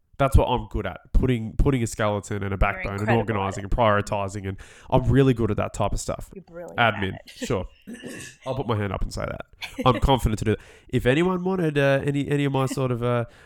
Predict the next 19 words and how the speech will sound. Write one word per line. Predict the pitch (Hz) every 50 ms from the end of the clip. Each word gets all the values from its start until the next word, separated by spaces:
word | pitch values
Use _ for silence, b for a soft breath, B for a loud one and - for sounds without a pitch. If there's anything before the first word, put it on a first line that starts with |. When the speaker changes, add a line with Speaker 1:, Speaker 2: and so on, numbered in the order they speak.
| B B
Speaker 1:
financial | - 139 143 143 139 - - 139
templates | - - 131 120 - 117 110 107 - -
for | 120 110
how | 117 113 110 113
I | 110
do | 110 110
my | 113 107 110
own | 107 101
personal | - 110 104 - 120 117
budgeting, | 120 117 104 98 92 92 101 107
more | 110 117
than | 110 107
welcome. | 110 98 - - 101 - - B B B B B B B B B B B B B B B B _ -
Anyway, | 151 143 131 95 67 - - - _ _ _ _ _ _ _ _ _ _ _ _ _ _ _ _ _ _ _ _ _ - - - _ _ _ -
so | - - 131 120 123 120 - - _ _ _ _ _ _ _
that | 123 117 131 135 147 - - - - - - - - _ _ _ _ _ _ _ _ - -
kind | - 135 143 160 165
of | 131 -
fear | - 113 - - 131 123 120 120 120 117 110